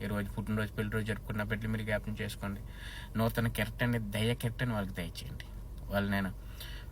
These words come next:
మీ పరిశుద్ధ నామంలో బ్రతికేటట్లు మమ్మల్ని వాళ్ళకి చే-, మీ ఆల్-, మీ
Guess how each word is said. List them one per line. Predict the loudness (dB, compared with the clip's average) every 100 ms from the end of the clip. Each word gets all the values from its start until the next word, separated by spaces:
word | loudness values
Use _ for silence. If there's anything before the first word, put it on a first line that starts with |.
| -2
మీ | 0 2 0 -2 -6 -8 0
పరిశుద్ధ | 0 2 0 2 2
నామంలో | 6 6 6 4 2
బ్రతికేటట్లు | -2 -2 -2 -2 0 0 2 0 -2 -8 -8 0
మమ్మల్ని | 2 4 4 2 -2 -6 -8 -8 -8 -8 -8 -2
వాళ్ళకి | 0 2
చే-, | 0 0 0
మీ | 4 4
ఆల్-, | 6 4 2 0 2
మీ | 2